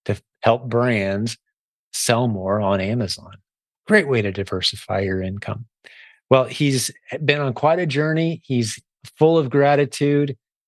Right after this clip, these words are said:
and that's going to be very evident here in just a moment. It was truly a pleasure spending some time with him today. One last thing before we jump over and introduce Ryan and hear his story. We are still giving away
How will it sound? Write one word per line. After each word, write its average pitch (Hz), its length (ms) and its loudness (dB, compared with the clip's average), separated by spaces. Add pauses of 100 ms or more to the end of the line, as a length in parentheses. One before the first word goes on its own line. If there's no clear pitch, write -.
(120)
and 101 320 -2
that's 110 260 0
going 113 300 0
to 101 60 0
be 101 140 0
very 107 320 4
evident 107 380 0
here 110 180 0
in 98 80 2
just 104 240 -2
a 104 40 -8
moment. 104 280 0
It - 40 -6
was - 100 -4
truly 117 360 4
a 95 40 0
pleasure 98 460 0
spending 101 340 -2
some 92 180 -8
time 98 240 -2
with 95 140 -2
him 95 140 -2
today. 95 340 2 (100)
One 139 380 2
last 127 380 2
thing 120 180 2
before 110 220 0
we 104 80 4
jump 104 240 0
over 107 180 4
and 98 100 0
introduce 101 460 -2
Ryan 104 320 2
and 95 140 -2
hear 107 180 2
his 95 180 -2
story. 110 440 2 (440)
We 131 200 2
are 143 160 2
still 180 580 2
giving 151 380 0
away 123 580 4